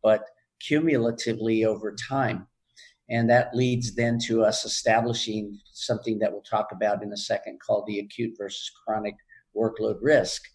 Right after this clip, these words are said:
Uh, so this is really, again, just the measurements, the way of monitoring that is out there for determining what it is externally that's been applied to the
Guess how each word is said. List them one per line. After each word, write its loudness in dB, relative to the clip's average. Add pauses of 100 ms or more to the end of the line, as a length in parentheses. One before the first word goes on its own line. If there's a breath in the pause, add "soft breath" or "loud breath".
(600 loud breath)
Uh, 0
so 6
this 4
is 2
really, 8
again, 4
just -2 (440)
the 2
measurements, 6
the -2
way 6
of 4
monitoring 2
that 2
is -2
out 4
there 0 (400 soft breath)
for 4 (460)
determining 2
what 4 (400)
it 0
is 2 (120)
externally 4
that's -2
been -2
applied 2
to 0
the -4